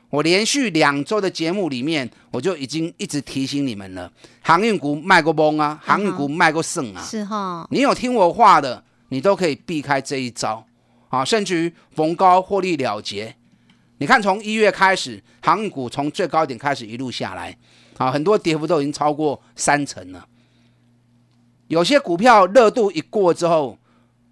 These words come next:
Speaker 1: 多头市场就是这样子嘛，
Speaker 2: 嗯。
Speaker 1: 一棒接一棒一直在轮的，没有人有办法从头走到底的啦。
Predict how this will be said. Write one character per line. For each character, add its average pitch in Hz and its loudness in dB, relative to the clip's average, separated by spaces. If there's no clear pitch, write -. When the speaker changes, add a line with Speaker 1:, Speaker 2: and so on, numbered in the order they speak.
Speaker 1:
多 285 2
头 247 6
市 262 -2
场 180 2
就 214 2
是 196 2
这 185 2
样 180 4
子 135 -6
嘛， 92 -8
Speaker 2:
嗯。 262 -8
Speaker 1:
一 175 -4
棒 202 2
接 202 2
一 180 2
棒 180 2
一 185 -12
直 147 -8
在 151 2
轮 95 -10
的， 92 -14
没 208 0
有 285 4
人 220 4
有 190 6
办 220 2
法 151 4
从 165 -4
头 180 0
走 151 -4
到 151 4
底 104 -18
的 90 -14
啦。 85 -14